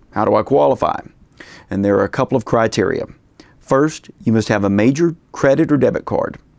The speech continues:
something from Visa, MasterCard, or American Express. Second, you must have A, been at your current job for two or more years, or B, been at your current residence for two or more years, or C,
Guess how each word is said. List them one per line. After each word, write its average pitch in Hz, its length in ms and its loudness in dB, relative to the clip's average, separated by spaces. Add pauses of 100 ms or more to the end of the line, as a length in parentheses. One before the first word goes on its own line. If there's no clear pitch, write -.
(180)
something 117 500 0
from 104 280 -2
Visa, 117 300 2
MasterCard, 107 640 0
or 104 60 0
American 104 340 -6
Express. - 500 -12 (760)
Second, 156 500 -2 (300)
you 113 100 0
must 117 160 0
have 104 220 -2 (120)
A, 165 360 4 (320)
been 131 180 4
at 123 140 0
your 113 100 0
current 185 340 0
job 120 380 0
for 110 120 -2
two 117 200 0
or 110 40 4
more 104 180 2
years, 107 420 0
or 151 300 2
B, 147 560 2 (360)
been 120 200 2
at 123 120 0
your 120 100 0
current - 360 0
residence 117 600 2
for - 120 -4
two 117 220 2
or 107 40 4
more 107 200 2
years, 127 380 0
or 208 320 2
C, 170 680 0